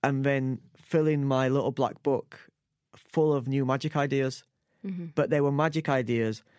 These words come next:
Speaker 1: that didn't require me to do the magic. They, they,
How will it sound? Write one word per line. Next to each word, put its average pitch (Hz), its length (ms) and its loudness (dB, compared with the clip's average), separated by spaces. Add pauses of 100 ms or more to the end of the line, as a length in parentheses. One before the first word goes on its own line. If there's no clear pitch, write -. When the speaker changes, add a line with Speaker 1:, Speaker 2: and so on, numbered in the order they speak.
(200)
Speaker 1:
that 135 300 0 (540)
didn't 147 460 0
require 131 640 -2 (240)
me 127 340 -2
to 123 160 -10
do 120 160 -2
the 117 80 -4
magic. 127 320 -4
They, 120 240 -2 (160)
they, 120 140 -2